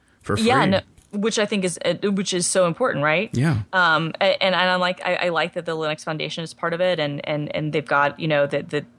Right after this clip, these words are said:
Speaker 2: the major sponsors they've got as part of it. No, it's really good 'cause it's like, yeah, we need to encrypt everything, and yeah.
Speaker 1: Yeah. Yeah. <laughs> Was there a Mashable article about the signing incident?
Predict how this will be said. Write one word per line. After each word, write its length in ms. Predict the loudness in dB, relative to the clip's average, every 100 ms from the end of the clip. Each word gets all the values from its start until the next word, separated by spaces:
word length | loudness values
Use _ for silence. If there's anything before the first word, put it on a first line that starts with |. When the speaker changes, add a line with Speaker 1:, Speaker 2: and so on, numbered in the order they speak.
| _ _ -12
Speaker 2:
the 160 | -4 0
major 320 | 2 2 0
sponsors 400 | 0 0 0 -2
they've 140 | -4 0
got 140 | 0
as 100 | 0
part 180 | 0 0
of 60 |
it. 100 | 0
No, 160 | 2 0
it's 160 | 0 -2
really 240 | -2 0
good 320 | 0 0 -2 -8 -18 -14 -4
'cause 160 | 0 0
it's 160 | 2
like, 200 | 2 2
yeah, 220 | 2 2
we 160 | 2 -2
need 180 | -4 -2
to 40 | -2
encrypt 300 | 0 -2 -2
everything, 560 | -2 -4 -6 -6 -6 -8 -4
and 460 | 0 0 0 -4 -8 _ _ _ _ _ _ _ _ _ _ _ -2
yeah. 240 | 0 0 -6 _ _ -8
Speaker 1:
Yeah. 340 | -2 0 0 -4 _ _ _ _ -8
Yeah. 340 | -2 0 0 -2 _ _ _ _ _ _ -4
<laughs> 720 | -2 0 -2 -4 -20 -20 -6
Was 200 | -2 2
there 120 | 2
a 40 | 4
Mashable 440 | 2 0 0 0
article 300 | 0 0 0
about 240 | 0 0 -2
the 80 |
signing 420 | -2 -2 -2 0 0
incident? 440 | -2 -2 -2